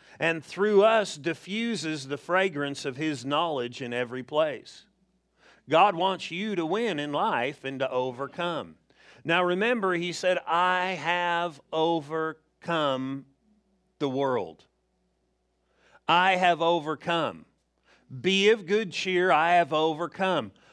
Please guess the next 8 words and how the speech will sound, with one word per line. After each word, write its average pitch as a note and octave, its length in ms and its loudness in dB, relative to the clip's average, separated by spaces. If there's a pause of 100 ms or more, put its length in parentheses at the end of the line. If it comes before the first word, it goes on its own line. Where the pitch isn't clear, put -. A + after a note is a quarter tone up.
(120)
What A3 460 2
has G#3+ 680 0
he F#3+ 360 -8
overcome? D3+ 960 -2 (2500)
That's F#3 340 0
a G3+ 60 -4
good F#3 260 0
question. F#3 600 -4